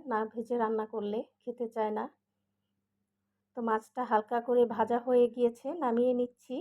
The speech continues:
এবারে আমি দিয়ে দিচ্ছি পেঁয়াজ বাটা। পেঁয়াজটা একটু বেশি পরিমাণে দিব, যেহেতু একদম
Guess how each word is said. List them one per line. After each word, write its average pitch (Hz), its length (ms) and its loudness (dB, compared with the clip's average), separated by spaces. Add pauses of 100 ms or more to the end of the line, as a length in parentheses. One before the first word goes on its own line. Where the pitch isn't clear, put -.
(680)
এবারে 240 320 0
আমি 240 160 2
দিয়ে 233 240 2
দিচ্ছি 226 300 -10 (140)
পেঁয়াজ 233 360 4
বাটা। 226 280 0 (580)
পেঁয়াজটা 240 340 -4
একটু 233 240 -12
বেশি 226 320 0
পরিমাণে 247 520 0
দিব, 233 220 -6 (600)
যেহেতু 233 340 -4
একদম 226 320 -2